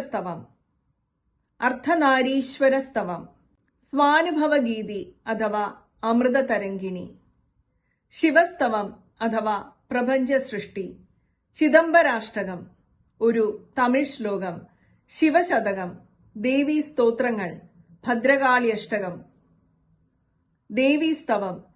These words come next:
കാളി നാടകം, മണ്ണന്തല ദേവീസ്തവം, ജനനി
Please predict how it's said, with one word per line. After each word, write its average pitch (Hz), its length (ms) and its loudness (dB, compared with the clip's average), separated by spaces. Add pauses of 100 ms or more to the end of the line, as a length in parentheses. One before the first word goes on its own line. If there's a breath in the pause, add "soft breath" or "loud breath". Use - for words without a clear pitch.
(300)
കാളി 294 380 2 (100)
നാടകം, 208 420 -2 (320)
മണ്ണന്തല 254 600 2 (400)
ദേവീസ്തവം, 262 760 0 (480 soft breath)
ജനനി 262 400 4